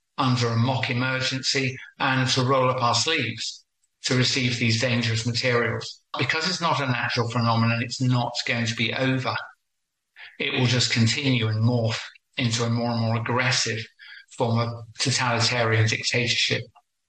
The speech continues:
So I think I'm right about this. I think it's malevolent and intentionally harmful,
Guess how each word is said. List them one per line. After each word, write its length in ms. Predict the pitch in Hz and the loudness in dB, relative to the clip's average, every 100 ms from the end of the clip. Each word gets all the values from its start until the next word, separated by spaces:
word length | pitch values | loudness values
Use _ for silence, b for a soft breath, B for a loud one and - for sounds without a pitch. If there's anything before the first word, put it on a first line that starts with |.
| _ _ _ _ _ _ | _ _ _ _ _ _
So 440 | - 143 139 131 - - _ _ _ _ _ _ - - _ _ - | -2 2 2 2 0 -10 _ _ _ _ _ _ -14 -14 _ _ -4
I 140 | 147 165 | 0 0
think 240 | 156 135 | 0 2
I'm 160 | 123 127 | 2 4
right 260 | 131 131 | 4 2
about 240 | 117 110 - | 0 -2 -4
this. 220 | - 113 120 | -4 -2 0
I 140 | 123 | 0
think 260 | 123 123 127 | 0 0 -2
it's 220 | 127 - | -2 0
malevolent 720 | 110 139 147 147 143 147 - - - _ _ | 2 2 2 0 0 -2 -2 -2 -4 _ _
and 480 | 135 120 120 120 117 | -4 0 2 0 0
intentionally 600 | 127 110 131 127 120 113 | 0 2 0 0 0 2
harmful, 840 | 110 143 143 135 - 135 131 113 | 4 4 2 0 0 2 2 -2